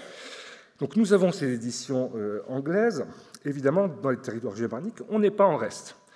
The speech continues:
Et dès, euh, l'année dix-huit cent vingt-trois aussi, on publie des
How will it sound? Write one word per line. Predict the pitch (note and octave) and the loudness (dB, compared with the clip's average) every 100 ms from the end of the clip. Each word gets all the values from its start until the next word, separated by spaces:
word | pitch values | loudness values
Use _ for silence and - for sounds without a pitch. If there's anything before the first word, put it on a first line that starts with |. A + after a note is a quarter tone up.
| - - - _ _ | -20 -20 -20 _ _
Et | F#3 D3 | 2 2
dès, | B2+ G3 F#3+ - - D#3 | 2 0 0 -2 -8 -4
euh, | B2+ | -2
l'année | A#2+ C3 C3+ C3+ B2 B2+ A#2 G#2 | 2 2 2 2 0 -4 -16 -14
dix-huit | A#2+ C3+ C3+ | -12 -10 -2
cent | A#2 | 0
vingt-trois | A2+ A#2+ C#3 | 0 2 0
aussi, | - - | 0 -4
on | E3+ | -4
publie | D3+ - E3 D#3+ | -6 -12 -8 -6
des | G#3 C#3 | -6 -2